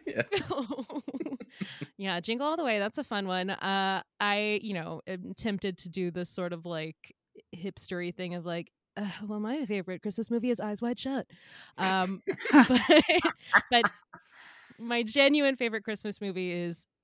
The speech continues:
Speaker 2: uh, the Ernst Lubitsch film Shop Around the Corner. Uh, I watch it every single year. I love it
Speaker 3: Oh.
Speaker 2: so much.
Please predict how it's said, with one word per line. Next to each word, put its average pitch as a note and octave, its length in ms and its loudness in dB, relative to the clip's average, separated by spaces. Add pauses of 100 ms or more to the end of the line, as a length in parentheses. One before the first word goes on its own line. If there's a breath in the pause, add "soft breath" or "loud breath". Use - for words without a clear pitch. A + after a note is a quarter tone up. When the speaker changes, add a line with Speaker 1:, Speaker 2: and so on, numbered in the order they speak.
(120)
Speaker 2:
uh, F3+ 280 0
the F3+ 120 -4
Ernst F#3 300 -4
Lubitsch E3 360 -4
film E3 360 -4
Shop D#3+ 220 -4
Around D2+ 180 -6
the - 60 -8
Corner. - 400 -10 (540)
Uh, F3 280 0
I E3+ 80 2
watch E3+ 200 -2
it F3+ 60 -4
every G3 220 -2
single G#3 240 0
year. F3 420 -2 (520)
I F3+ 60 0
love F#3 140 2
it B2 80 0
Speaker 3:
Oh. F2+ 120 -6
Speaker 2:
so - 120 -8
much. - 520 -12